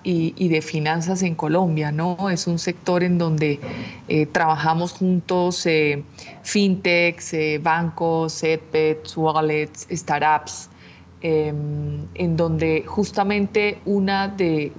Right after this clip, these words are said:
de, de la, de los objetivos y de la visión más importante, pues, es trabajar por la inclusión financiera,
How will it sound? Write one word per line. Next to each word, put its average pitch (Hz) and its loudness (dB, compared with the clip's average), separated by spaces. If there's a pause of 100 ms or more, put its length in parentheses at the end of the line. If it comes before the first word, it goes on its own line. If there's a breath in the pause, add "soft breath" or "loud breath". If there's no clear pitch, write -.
de, 151 -2
de 160 -4
la, 139 0
de - -2
los 156 0
objetivos 185 2
y 151 -2
de 147 -2
la 151 -4
visión 170 -2
más 185 -2
importante, 160 -2 (500 loud breath)
pues, 160 0
es 160 -2
trabajar 156 0
por 170 -2
la 170 0
inclusión 160 -4
financiera, 170 0